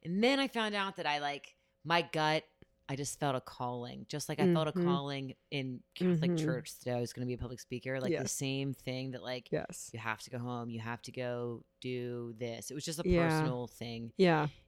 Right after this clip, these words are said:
Speaker 1: And, uh, then living in L A became difficult. And then, um, yeah, and then I came home.
Speaker 2: And you've been home for
Speaker 1: Three years.
Speaker 2: Three years.
Speaker 1: Yeah, it was just three years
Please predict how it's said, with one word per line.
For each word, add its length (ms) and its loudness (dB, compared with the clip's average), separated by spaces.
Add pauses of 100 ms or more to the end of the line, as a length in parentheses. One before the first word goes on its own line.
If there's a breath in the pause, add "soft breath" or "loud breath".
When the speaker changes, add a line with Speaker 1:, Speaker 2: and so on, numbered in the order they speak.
(120)
Speaker 1:
And, 320 2
uh, 320 2
then 220 2
living 200 2
in 80 0
L 100 2
A 80 0
became 380 -6 (240)
difficult. 580 -4 (600 soft breath)
And 180 -4
then, 460 -2 (100)
um, 600 -4 (1500 soft breath)
yeah, 340 0
and 180 -2
then 160 -4
I 80 -6
came 260 -8
home. 600 -8 (760)
Speaker 2:
And 80 2
you've 80 4
been 120 6
home 240 4
for 420 2 (260)
Speaker 1:
Three 180 -6
years. 360 -12
Speaker 2:
Three 220 4
years. 460 -2 (260)
Speaker 1:
Yeah, 340 -4 (240)
it 140 -2
was 180 -2
just 240 -6
three 160 -6
years 500 -8